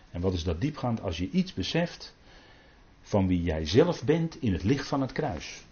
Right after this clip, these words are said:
Hè, als je daar bent geweest, als je dat eenmaal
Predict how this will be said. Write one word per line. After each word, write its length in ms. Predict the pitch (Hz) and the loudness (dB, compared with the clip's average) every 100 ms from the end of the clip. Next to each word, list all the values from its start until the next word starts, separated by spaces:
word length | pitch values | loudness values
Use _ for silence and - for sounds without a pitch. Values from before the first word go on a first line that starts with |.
| - - - - - - | -20 -20 -20 -20 -20 -10
Hè, 200 | 101 135 | -4 -2
als 160 | 104 87 | 0 0
je 140 | 85 | 0
daar 300 | - 185 196 | 4 4 4
bent 240 | 170 175 - | 2 0 4
geweest, 380 | 156 135 - | 2 4 0
als 160 | 101 87 | -2 -2
je 80 | 92 | 4
dat 340 | 143 180 - - | 6 6 2 -4
eenmaal 540 | 160 160 156 160 156 | 0 2 2 0 -4